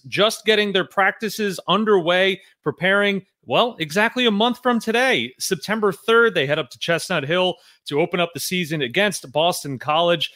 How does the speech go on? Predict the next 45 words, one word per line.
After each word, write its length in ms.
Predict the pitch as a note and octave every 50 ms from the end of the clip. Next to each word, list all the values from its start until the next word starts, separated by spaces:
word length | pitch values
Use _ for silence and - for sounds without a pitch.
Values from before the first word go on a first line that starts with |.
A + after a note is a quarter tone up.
| - - _ _ -
Camp 300 | - F#3+ G3+ A3+ A3+ G3
is 160 | G3 D3+ - - -
underway. 500 | E3 F#3+ G3+ F#3 F3+ D#3 D#3 E3+ E3+ E3+
A 60 | D#3+
lot 160 | D3+ E3+ F#3
of 120 | F#3+ - - -
interesting 600 | D#3+ F3 - - F3+ - - E3+ C#3+ B2 A2+ G2+ _ _
position 560 | - C3 G#2+ A#2+ F#3+ A3+ - - B3 A3+ G#3+
battles 400 | G3+ G#3+ G#3 G#3 G#3 G#3 G3+ -
to 100 | - G3
talk 340 | D3+ - F#3+ F#3+ G3 G3 -
about, 360 | F3+ F3+ F#3+ F#3 F#3 F#3 D3+
some 220 | - - B2+ A#2+ B2
new 180 | D#3 G3+ G3+
faces, 640 | - - G3+ F#3 G3 F#3 - - G3+ G3 G3 F3+ - - _ _ _ -
some 180 | - - C#3+
guys 320 | B2 C3+ C#3+ C#3+ C#3 - -
returning 420 | A#2+ - - E3+ F#3 F3+ F3+ E3
from 200 | - - D#3+ C#3+
last 420 | D3 D#3 D#3+ E3 D#3+ - - - E3
year, 260 | D#3+ D#3 D#3+ D#3+ D3
some 220 | - - A2+ A2+
new 140 | B2+ D#3+ C#3+
coaches 520 | - - - E3+ F3 E3+ - F3 D3+ B2
as 160 | C3+ B2 G#2 A2
well. 360 | C#3 D3+ D#3 D#3 D#3 D3 - _ _ _ _ -
So 180 | - - D3
a 0 |
lot 220 | D3+ F#3+ A3+ B3 A#3+
of 120 | G3 D#3
new 380 | E3+ E3+ F#3+ G#3+ G#3+ G#3+ G#3+ F#3+
for 280 | - - G#3+ A3 A3
this 200 | G3 G3+ F3 -
Scarlet 360 | - - G3 F#3+ F#3 F#3 F#3
Knights 220 | E3 E3 E3 D#3 -
program 480 | _ E3+ F3 E3+ D3+ E3 D#3+ D#3 D3+
as 80 | C3+ G#2
they 160 | A2+ C3 D3
try 220 | C#3+ - D#3 D#3+ D3+
to 80 | C3
build 320 | A2 D3 D3 D3 D3+ C3+ B2+
on 180 | A#2+ A#2 A2
last 360 | A2+ B2+ C#3 D#3 D#3 - -
year's 200 | D#3+ D#3 C#3+ B2+
campaign. 720 | - - - C#3+ C3+ C3 B2 - D3 D#3 D#3 D#3 D#3 D#3